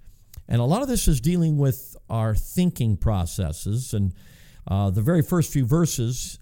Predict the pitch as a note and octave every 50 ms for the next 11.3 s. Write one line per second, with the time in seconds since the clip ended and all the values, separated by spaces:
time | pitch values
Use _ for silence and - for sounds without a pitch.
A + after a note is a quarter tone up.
0 | - - G#2 G2+ B2 C3+ C3+ A#2+ G2 G#2+ A2+ F#2+ G#2 B2 B2+ C3 - - - B2+
1 | B2 A#2+ A2 A2 A2+ A#2 - - - D#3 F3+ G#3+ G3 - - C3+ G#2+ F#2 - -
2 | - F2+ - F#2+ F#2 F2 - - A#2 A2+ A2 - - G#2+ G2+ G2+ - - - C3+
3 | A#2+ G#2+ - - G2+ F2 D#2+ D#2+ - - - - - - - - - - - -
4 | - - - - - - - - - C3+ D3 D3 D3 G3 A#3+ B3+ G3+ D3+ C3+ D#3
5 | D3+ F3 G#3 G#3 F#3 F3+ F3+ D#3+ C#3 C3 A#2+ A2 - - B2 A#2+ C3 - - E3+
6 | E3+ E3+ E3 D#3 D#3+ D#3 D3 - - - D3+ D3 C3 A#2+ - - - - - -
7 | - - - - - - A2 A2+ G2+ - - C#3+ D3 - D#3 A#2+ B2 B2+ A#2 -
8 | - D3+ C#3+ C#3 B2 A#2 G#2+ - - - - A#2+ G#2+ G2+ F#2+ F2+ - - D3 C3
9 | A2 - - E3 E3 C3+ - - A#2 G#2 F2+ F#2 G2+ G2+ A#2+ A#2+ - A#2 A#2+ A2+
10 | A2+ A2 - - A#2 A2 A2 F2+ D#2+ F#2 A#2 G#2 G2 - - B2+ D#3 E3 D#3+ A#2+
11 | G#2+ F#2 F#2+ G2+ G#2+